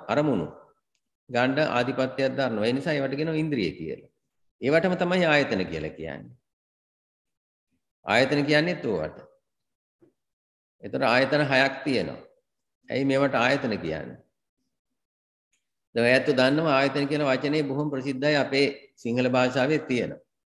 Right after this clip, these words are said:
ඔය ධර්ම ආයතනය කියලා කියනවා. පර්යේෂණ ආයතනය කියනවා, විද්‍යා ආයතනය කියනවා. ඒවයි කරන්නේ කිසියම් දෙයක් රැස් කරලා බෙදා හරින එක. ධර්ම, ධර්ම ආයතනය කරන්නේත් ඒක.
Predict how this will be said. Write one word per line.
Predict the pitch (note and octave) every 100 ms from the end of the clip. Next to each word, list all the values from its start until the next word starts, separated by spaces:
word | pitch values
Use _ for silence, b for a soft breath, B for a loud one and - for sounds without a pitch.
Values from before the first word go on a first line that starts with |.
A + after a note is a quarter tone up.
| _ -
ඔය | A2+
ධර්ම | A2 B2
ආයතනය | B2 A#2 G#2+ G#2 G2+
කියලා | F#2+ F#2
කියනවා. | F#2 F2+ F2+ - _ _ _ _ _ _ _ _
පර්යේෂණ | B2 A#2+ B2+ B2 B2
ආයතනය | A#2 A2 A2 G#2 G2
කියනවා, | G2 F2+ F2+ G#2+
විද්‍යා | B2 A#2+ A#2+ A2+
ආයතනය | G#2+ G#2 G2 F#2+
කියනවා. | F#2 F#2+ F#2 G#2 A#2+ _ _ _ _ _ _ _ _ -
ඒවයි | B2 C#3+
කරන්නේ | C#3 A#2 C#3+ G#2+ A2+ F3+ - - _ _ _ -
කිසියම් | C3 D#3 D3+ D3
දෙයක් | D#3 D3+ C3
රැස් | A2 A2
කරලා | D3+ F3
බෙදා | D#3 C#3+ D3
හරින | A#2 F2+
එක. | D#2 - - _ _ _ _ _ _ _ _ _ _ _ -
ධර්ම, | G2 A2+ B2+
ධර්ම | F2+ F#2+ G#2
ආයතනය | G#2+ G#2+ A2+
කරන්නේත් | A2+ A#2 C#3 D#3 -
ඒක. | E2+